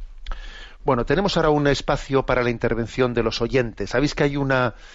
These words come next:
un correo electrónico que es sextocontinente arroba radiomaria punto es,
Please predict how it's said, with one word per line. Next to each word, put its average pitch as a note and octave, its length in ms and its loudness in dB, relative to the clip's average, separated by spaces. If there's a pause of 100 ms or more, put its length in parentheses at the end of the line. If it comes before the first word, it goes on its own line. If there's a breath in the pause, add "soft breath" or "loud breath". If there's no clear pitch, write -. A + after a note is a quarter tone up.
(400 loud breath)
un C#3+ 140 -6
correo C3+ 320 2
electrónico C3+ 680 0
que C3 120 2
es - 280 -2
sextocontinente B2 1600 0
arroba A#2 440 2
radiomaria A#2+ 760 2
punto C3 340 0
es, B2+ 240 2